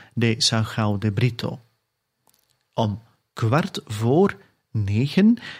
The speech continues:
is er de avondwaken met jongeren in het Parque Tejo.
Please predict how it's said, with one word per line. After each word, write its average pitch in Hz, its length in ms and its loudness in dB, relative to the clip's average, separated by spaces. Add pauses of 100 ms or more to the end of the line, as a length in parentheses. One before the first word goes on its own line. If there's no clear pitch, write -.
is 143 160 2
er 120 180 2
de 110 160 -2
avondwaken 120 880 0 (240)
met 117 380 -2
jongeren 143 560 2 (220)
in 123 260 0
het 120 300 -4
Parque 113 380 -2
Tejo. - 480 -8